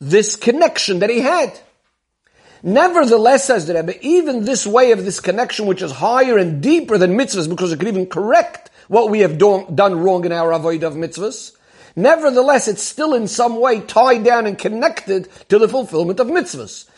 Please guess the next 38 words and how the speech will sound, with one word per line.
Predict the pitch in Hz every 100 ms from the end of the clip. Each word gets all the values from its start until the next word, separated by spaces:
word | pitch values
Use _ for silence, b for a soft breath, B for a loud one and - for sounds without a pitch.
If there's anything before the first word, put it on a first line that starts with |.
| b
That | - 214
means | 226 240 185
we | 226
are | 202 185
regretting | 208 165 196 294 262 180
and | 165
we're |
doing | 160 180 220 226
tshuva | - 370 285 226 196 B B
for | - 208
the | 180
fact | - 202 294 190 -
that | 190
we | 175
didn't | 147 262 247 196
fulfill | - 226 240 269
the | 262
mitzvahs | 285 359 - 220 190 180 -
of | 214
Hashem, | 208 180 - 120 110 180 _ _ -
and | 302 302
we | 277 240
are | 208
being | 180 156 196 180
machlit, | 190 240 - 196 180
we're | 170
taking | 185 233 208
that | 185
resolution | 175 160 156 156 160 202 233 B B
that | - 165
from | 156 165 151
now | 185 247 185
on, | 143 151 175 B
we | - 254
are | 294 359
going | 330 269 233
to | 196
do | 185 214 180 143